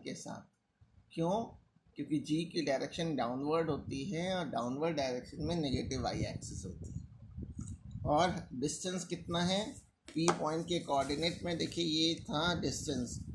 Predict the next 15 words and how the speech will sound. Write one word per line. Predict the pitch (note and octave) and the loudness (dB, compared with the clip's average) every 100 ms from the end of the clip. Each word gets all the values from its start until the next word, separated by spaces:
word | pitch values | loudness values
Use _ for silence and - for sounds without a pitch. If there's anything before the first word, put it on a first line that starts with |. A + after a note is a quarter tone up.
| - - | -6 -2
ये | C#3+ D3+ | 0 2
upward | B2+ - D#3 E3 | 0 0 2 4
direction | D3+ D3 C#3+ - D#3 | 4 2 0 0 0
में | D#3+ | 2
है, | E3 E3+ | 2 2
positive | C#3+ B2+ C3+ E3 D3+ | 0 -2 -2 -2 2
y | C#3+ D3 | 2 2
axis | - D3 - | -2 -6 -6
के | E3+ | -2
direction | D#3 - D3 - D3 | 0 0 -2 -2 -2
में | D#3 E3 | 0 0
है, | F3+ G#3 C#4 - - - - - - | 2 0 -4 -14 -14 -14 -14 -10 -6
इसलिए | C#3+ - D3 | -6 -2 0
हम | C3+ | 0
इसको | B2+ E3 | -4 -6